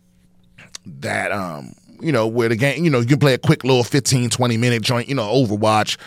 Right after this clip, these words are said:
I just downloaded that Call of Duty, even though that, it's been a pain in the ass. I haven't even played a game 'cause I couldn't even start the fucking thing. Um, I play a lot of Diablo four right now, um, even though it took them losing eighty percent of the fan base before they stopped fucking kicking their fans in the dick.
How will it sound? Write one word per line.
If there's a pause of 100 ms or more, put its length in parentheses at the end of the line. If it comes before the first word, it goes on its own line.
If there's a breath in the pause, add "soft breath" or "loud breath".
(300 loud breath)
I
just
downloaded
that
Call
of
Duty,
even
though
that,
it's
been
a
pain
in
the
ass.
I
haven't
even
played
a
game
'cause
I
couldn't
even
start
the
fucking
thing. (760 loud breath)
Um,
I
play
a
lot
of
Diablo
four
right
now,
um, (220)
even
though
it
took
them
losing
eighty
percent
of
the
fan
base
before
they
stopped
fucking
kicking
their
fans
in
the
dick.